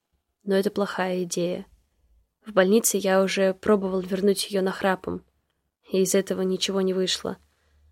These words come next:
Давно понял, что с Меладой никакие планы не работают. «Вань, я тебе внизу постелю. У нас здесь есть гостевая комната», впорхнув в кухню, произнесла Стеша с улыбкой.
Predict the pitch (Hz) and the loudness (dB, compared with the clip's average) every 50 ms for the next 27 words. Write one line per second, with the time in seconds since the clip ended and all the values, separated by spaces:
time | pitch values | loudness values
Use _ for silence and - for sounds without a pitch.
0 | _ _ - 196 196 196 220 220 208 214 - 208 202 190 180 180 - - - - | _ _ 4 6 6 8 10 8 8 8 6 4 4 4 2 0 -2 -4 0 2
1 | 185 185 180 - - 185 180 190 196 220 208 185 180 180 - _ _ _ _ _ | 2 2 2 0 0 2 4 6 6 6 6 4 2 0 -2 _ _ _ _ _
2 | _ _ - 185 196 - 208 202 - - 214 220 - - 190 190 196 208 196 185 | _ _ -4 0 2 2 2 2 2 2 0 2 2 4 6 6 8 8 6 6
3 | 180 180 180 180 180 180 175 165 - - 180 175 - - - _ _ _ _ _ | 4 4 4 2 2 2 0 0 0 -2 -6 -6 -8 -10 -14 _ _ _ _ _
4 | _ _ _ _ _ _ _ _ _ _ _ _ _ _ _ _ _ - 226 247 | _ _ _ _ _ _ _ _ _ _ _ _ _ _ _ _ _ -2 4 6
5 | 240 226 202 190 - - - - 208 254 254 262 254 - 254 226 254 240 247 254 | 8 8 8 6 2 -2 -4 0 4 6 6 6 6 4 2 2 2 4 4 4
6 | 254 240 226 214 - 202 - - - 240 233 269 311 330 320 _ _ _ _ _ | 6 6 6 4 4 2 0 0 2 2 4 4 4 2 2 _ _ _ _ _
7 | _ _ _ - 240 254 269 277 269 233 - 247 247 247 - - - 240 247 226 | _ _ _ 6 8 10 10 10 8 8 4 2 2 2 2 0 2 2 2 2
8 | 220 226 - - 247 247 247 247 247 - 226 208 196 190 180 180 175 - 185 185 | 0 -2 0 2 4 4 4 4 4 4 4 4 6 4 2 -2 -4 -4 -6 -6
9 | 190 - _ _ _ _ _ _ _ _ _ _ - _ - 185 185 - - - | -8 -10 _ _ _ _ _ _ _ _ _ _ -8 _ -2 -2 -2 0 0 2
10 | 190 190 - - - - 220 - - 208 180 175 - 180 180 180 180 196 190 - | 2 2 0 -2 0 0 0 0 0 -2 -2 0 0 0 0 0 0 -2 0 2
11 | 196 196 196 - - 196 190 - - 202 - - 190 185 185 185 180 - - - | 2 2 2 2 0 0 0 0 -2 -4 -2 -2 -2 -2 -2 -4 -4 -6 -8 -8
12 | 185 185 - | -8 -8 -10